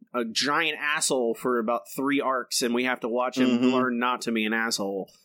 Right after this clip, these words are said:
Speaker 1: which is great.
Speaker 2: It's,
Speaker 1: I love
Speaker 2: it
Speaker 1: that
Speaker 2: is,
Speaker 1: part.
Speaker 2: it is, it is really hard watching him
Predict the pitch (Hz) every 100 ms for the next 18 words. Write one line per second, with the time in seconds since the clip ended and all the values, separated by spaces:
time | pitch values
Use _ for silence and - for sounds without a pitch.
0 | _ _ - 120 123 110 131 131 113 127
1 | 143 147 - 165 156 160 160 180 262 302
2 | - - 160 220 214 143 120 104 117 117
3 | 113 101 98 92 87 87 80 - _ _
4 | _ _ 90 95 95 98 - 98 87 92
5 | 90 87 87 82 -